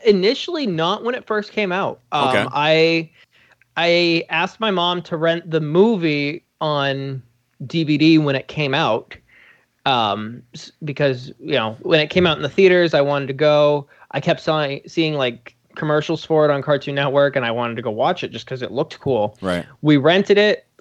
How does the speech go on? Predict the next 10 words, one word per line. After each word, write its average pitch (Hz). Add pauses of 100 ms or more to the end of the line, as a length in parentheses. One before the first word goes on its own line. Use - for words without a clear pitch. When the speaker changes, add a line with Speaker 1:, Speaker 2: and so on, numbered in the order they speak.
Speaker 1:
I 135
watched 143
it, 208
and 160
I 147
wasn't 160
really 170
enamored 131
with 110
it. 95